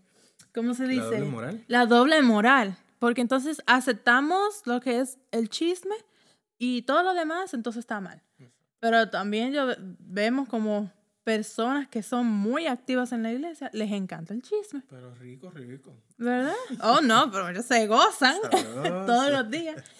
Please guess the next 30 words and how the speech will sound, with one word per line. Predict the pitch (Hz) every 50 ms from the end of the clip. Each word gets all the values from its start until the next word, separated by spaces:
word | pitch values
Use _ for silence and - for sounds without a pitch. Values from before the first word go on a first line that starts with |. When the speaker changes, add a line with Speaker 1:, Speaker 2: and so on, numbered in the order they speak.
| - _ _
Speaker 1:
Soy | - - 269 277 320 294
culpable | - 320 277 226 269 262 294 311 302 277
de | 233
eso, | 202 202 - 220
señores. | 202 226 240 254 233 302 349 - - - 339 240 - - - - - -
Speaker 2:
Sí. | -
Speaker 1:
Porque | 196 240 247 254 269 262 240 -
esto | 226 254 247 320 330
no | 330 339 330
es | 330 339 339 330 320 294
de | 262 262 240
que, | - 214
que | -
estamos | 214 202 - 202 220 254 262
creyendo, | - 226 214 208 214 247 247 226 202
no, | 180 180
no, | 196 220
no. | 226 226 240 294 302 240 180 _ _ _ _ _ _ _
El | - 226 233
chisme | 196 - 262 277 294 320 349 370 339 302 - -
existe | 156 147 - - - - 240 254 285 - - 311 294 269 -
en | 214 202
la | 196 196 190
iglesia, | 185 180 185 214 240 220 185 - - - - - -
en | 190 214 220 214
el | 208 202 180
trabajo, | 208 185 180 185 214 233 226 196 175 - - 196 190 196 208
en | 208
los | 214 214 190
amigos. | 202 202 214 240 285 294 269 240 214 190 190